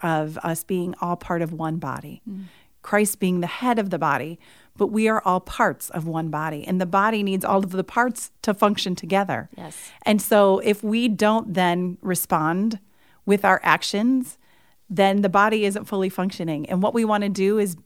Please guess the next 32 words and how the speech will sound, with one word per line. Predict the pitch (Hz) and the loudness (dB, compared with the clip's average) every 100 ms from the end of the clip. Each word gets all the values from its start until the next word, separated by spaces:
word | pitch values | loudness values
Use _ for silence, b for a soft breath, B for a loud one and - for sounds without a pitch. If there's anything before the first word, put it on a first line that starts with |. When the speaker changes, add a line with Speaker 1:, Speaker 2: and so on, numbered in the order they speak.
| 254 | -10
Speaker 1:
bring | - 208 | 0 2
more | 196 190 180 | 2 0 -2
people | - 190 190 147 | -4 -10 -6 -6
into | - 170 165 | -4 -4 -4
the | 160 | -6
good | 165 156 | -6 -6
news. | 156 113 147 | -6 -6 -6
We | 196 | -4
want | 190 196 202 - | -2 0 -2 0
all | 185 208 202 160 b b b b - | 2 2 0 -4 b b b b -6
to | 190 | -2
be | 170 | -2
forgiven | 160 - 160 151 151 160 175 b b | -2 -6 -4 -4 -2 -6 -8 b b
and | 180 | -4
to | 170 170 | -2 0
recognize | 175 - 170 175 147 165 160 - - _ | 0 0 -4 -2 -2 -4 -10 -12 -18 _
what | 180 175 - | -2 -2 -2
God | 165 151 | -4 -2
has | 165 156 | -4 -4
done | 156 160 | -4 -4
for | - 113 | -8 -10
them. | 143 - 98 190 b b b | -8 -8 -10 -12 b b b
And | 185 185 | -2 -2
so | - 196 190 | 2 4 4
it's | - 185 - | 0 -6 -4
in | 196 | -4
response | 180 170 - 147 160 - | -2 -4 -4 -2 -2 -4
to | 240 | -4
that, | 240 226 233 | 0 0 0
that | 202 185 | -2 -4
he's | - 202 196 | -4 -4 -4
prepared | - 190 - - 190 180 185 180 | -10 -12 -12 -8 -2 0 0 -2